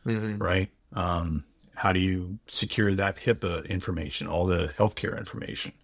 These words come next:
Speaker 1: Yeah.
Speaker 2: Um, you know, we'll talk about, uh, probably even some other, um, compliance requirements around, say, sox or fintech and things of that nature. Um, it's important.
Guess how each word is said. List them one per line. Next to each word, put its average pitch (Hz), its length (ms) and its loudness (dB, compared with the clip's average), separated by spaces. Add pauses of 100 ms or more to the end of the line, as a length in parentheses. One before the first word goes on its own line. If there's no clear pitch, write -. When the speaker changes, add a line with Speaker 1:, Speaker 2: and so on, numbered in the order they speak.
(160)
Speaker 1:
Yeah. 113 280 6
Speaker 2:
Um, 87 440 6 (260)
you 98 120 4
know, 90 120 4
we'll 92 260 6
talk 98 280 4
about, 98 360 4 (400)
uh, - 60 -20 (320)
probably 101 600 4
even 101 280 2
some 101 220 2
other, 101 340 -2 (600)
um, 92 680 4
compliance 101 920 6 (380)
requirements 104 800 6
around, 98 640 6 (120)
say, 95 360 2
sox 101 720 0
or 71 400 -2
fintech 95 800 0
and 80 160 -8
things 92 220 -2
of 87 80 -4
that 92 280 2
nature. - 440 -6 (640)
Um, 110 460 10 (560)
it's 107 180 4
important. 127 480 4